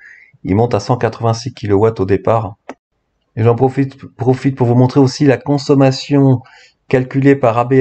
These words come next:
R P, euh, de ma voiture à cent dix kilomètres heure, cent quarante-neuf wattheures au kilomètre, c'est vraiment excellent. Euh, alors qu'elle est estimée à cent soixante-dix normalement pour une Model trois Performance.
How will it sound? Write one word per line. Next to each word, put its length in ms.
R 180
P, 420
euh, 240
de 120
ma 100
voiture 420
à 60
cent 220
dix 160
kilomètres 460
heure, 420
cent 200
quarante-neuf 480
wattheures 300
au 80
kilomètre, 440
c'est 140
vraiment 400
excellent. 640
Euh, 920
alors 200
qu'elle 160
est 60
estimée 340
à 40
cent 200
soixante-dix 520
normalement 340
pour 160
une 60
Model 240
trois 200
Performance. 760